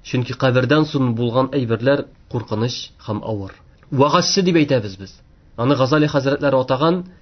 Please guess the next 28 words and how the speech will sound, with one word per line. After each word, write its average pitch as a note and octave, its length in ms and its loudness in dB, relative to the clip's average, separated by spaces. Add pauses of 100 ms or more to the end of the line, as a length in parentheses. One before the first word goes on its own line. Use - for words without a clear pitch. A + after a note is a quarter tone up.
(160)
ягъни A2+ 380 -4 (300)
сөйләшми C#3+ 460 0
торган A2 240 -4
вагазчы. G2 540 -12 (340)
Шуңа D3 260 2
Пәйгамбәрбез F3 420 4
әйтеп F3 240 2
калдырды: E3 600 2 (260)
«Аксиру G3 460 2
мин D#3 180 6
зикри E3+ 280 2
хадимул F3 440 4
лаззат», F3 480 2
диде. C3+ 300 -2 (400)
«Ләззәтләрне G3+ 760 4
җимерүче F#3 560 4
әйберне F#3 320 4
искә F#3 240 2
төшерегез, D#3 600 0
ул D3+ 120 2
да C3+ 120 2
булса A#2+ 200 -4
үлем». A2 460 -4 (260)
Ләззәтләрне C#3 480 2
җимерүче, D#3 520 0
уйлап C3 280 0
карыйк, C#3+ 320 0
фикерлик, C3 560 -4